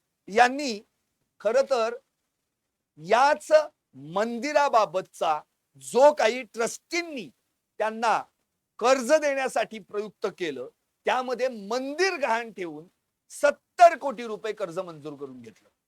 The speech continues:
आता त्यामध्ये जर आपण पाहिलं, तर एकंदरीत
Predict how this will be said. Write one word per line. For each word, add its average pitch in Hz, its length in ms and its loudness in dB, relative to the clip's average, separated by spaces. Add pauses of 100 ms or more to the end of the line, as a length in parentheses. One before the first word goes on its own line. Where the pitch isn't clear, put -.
(320)
आता 247 380 6
त्यामध्ये 262 640 2 (680)
जर 247 160 4
आपण 254 340 4
पाहिलं, 208 480 6 (460)
तर 247 140 6 (140)
एकंदरीत 240 640 4